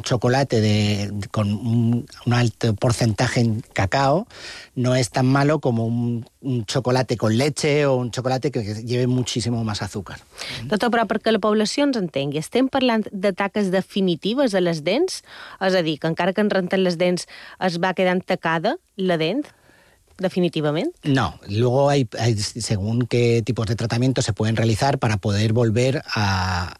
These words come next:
Speaker 1: a, a una normalidad o incluso, bueno, pues los blancamientos y todo esto que se re-, realizan en consultas dentales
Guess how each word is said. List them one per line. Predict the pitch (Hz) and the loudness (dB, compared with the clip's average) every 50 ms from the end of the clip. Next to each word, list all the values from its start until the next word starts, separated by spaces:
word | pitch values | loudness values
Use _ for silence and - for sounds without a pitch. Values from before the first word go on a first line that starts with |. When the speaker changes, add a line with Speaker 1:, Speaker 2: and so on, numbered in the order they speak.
| - - | -12 -8
Speaker 1:
a, | - 92 90 85 80 80 80 80 80 80 | -6 -4 -4 -4 -4 -4 -6 -6 -8 -8
a | - - 104 | -6 -4 -2
una | 101 98 101 104 120 | -2 -2 0 0 0
normalidad | 120 120 120 120 107 107 113 110 101 107 110 117 127 131 131 147 - - - - | 2 2 2 2 2 2 2 2 4 4 4 4 4 4 2 0 -2 -4 -8 -6
o | 95 | -4
incluso, | 92 87 - 92 92 - - 117 | -4 -4 -2 -2 -2 0 0 0
bueno, | 95 92 87 82 95 | 0 0 0 -2 -2
pues | - - 73 - 90 - - 107 107 - - 98 92 85 82 80 | -4 -6 -8 -8 -10 -14 -18 -20 -20 -16 -14 -12 -10 -8 -8 -6
los | 80 85 85 - | -4 -6 -6 -4
blancamientos | - 87 85 85 - 80 80 90 110 127 131 131 127 117 - 120 120 120 110 - | -2 -2 -2 -2 0 0 2 2 4 4 4 4 4 4 4 4 2 2 2 -2
y | 98 | -4
todo | - 101 98 | -4 -2 0
esto | 104 104 - - 107 | 0 0 0 -2 -2
que | - 95 | 0 0
se | - 98 - - - | -2 -2 -6 -8 -8
re-, | - 101 95 95 | -6 -4 -4 -4
realizan | - - - 95 95 92 - 107 98 | -2 0 0 2 2 2 2 2 2
en | 101 | 2
consultas | 95 101 95 - 107 92 98 95 87 - | 2 2 2 2 0 2 2 0 2 2
dentales | 101 95 95 - 113 113 135 151 - | 2 2 2 2 2 2 2 2 0